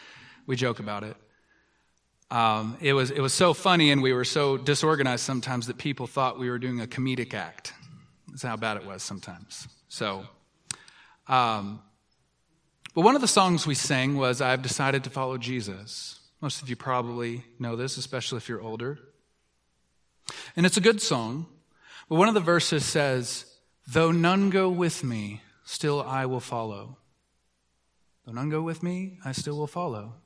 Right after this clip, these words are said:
Though none go with me, I still will follow. No turning back, no turning back." Here's what I want to say about that verse. That's not your experience.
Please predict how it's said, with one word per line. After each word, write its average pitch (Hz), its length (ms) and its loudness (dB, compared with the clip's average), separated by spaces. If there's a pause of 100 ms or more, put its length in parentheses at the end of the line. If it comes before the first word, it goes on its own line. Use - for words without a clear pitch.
(320)
Though 117 100 -8
none 131 180 0
go 147 140 4
with 147 240 0
me, 131 280 -4
I 123 60 -8
still 120 280 -10
will 123 140 -10
follow. 107 360 -10
No 110 100 -10
turning 127 360 -4
back, 113 320 -6 (340)
no 123 80 -8
turning 127 280 2
back." 107 300 -4 (760)
Here's 208 300 4
what 196 120 2
I 175 40 2
want 156 160 2
to 127 60 4
say 107 440 -4 (180)
about 120 240 -4
that 110 160 -6
verse. 104 520 -6 (1300)
That's 143 300 0
not 143 420 0
your 123 260 -2
experience. 110 1000 -6